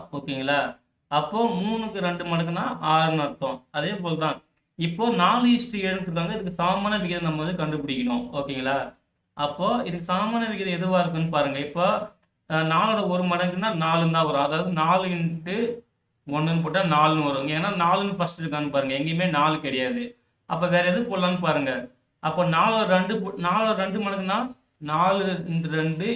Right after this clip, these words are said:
எட்டு, எட்டுன்னு வருமா? அப்ப இங்க ஃபர்ஸ்ட் எங்கன்னா எட்டு இருக்கான்னு பாருங்க, எங்கேயுமே எட்டு கிடையாது.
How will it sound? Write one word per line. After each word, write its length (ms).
எட்டு, 300
எட்டுன்னு 300
வருமா? 260
அப்ப 180
இங்க 200
ஃபர்ஸ்ட் 320
எங்கன்னா 240
எட்டு 180
இருக்கான்னு 300
பாருங்க, 200
எங்கேயுமே 380
எட்டு 220
கிடையாது. 420